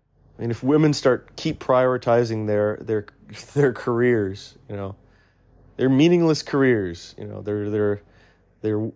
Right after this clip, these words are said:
they're working for these soulless corporations for, for no reason except for the fact that they think that it makes them cool or fulfilled or whatever.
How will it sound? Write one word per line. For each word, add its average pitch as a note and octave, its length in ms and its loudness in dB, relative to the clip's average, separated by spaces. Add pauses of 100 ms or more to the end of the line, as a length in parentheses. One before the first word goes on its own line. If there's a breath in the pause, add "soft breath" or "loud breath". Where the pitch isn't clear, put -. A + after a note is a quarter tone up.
(120)
they're A2+ 200 -4 (1700 soft breath)
working D#3 480 2
for C3+ 280 2
these A#2+ 180 -2
soulless C#3 480 2
corporations A#2 1080 -2
for, G#2+ 280 -10
for A#2 160 -12
no A#2+ 160 0
reason A2 640 -2
except - 320 -6
for A2+ 140 -8
the G#2+ 80 -4
fact G#2 300 0
that G2 120 -10
they G#2+ 140 -2
think G#2 240 -8
that G#2+ 140 -4
it G2 60 -4
makes G#2 280 -8
them G2+ 320 -10
cool A2 480 -2
or G2 80 -2
fulfilled G2+ 520 -2
or F#2+ 80 -4
whatever. F#2+ 440 -4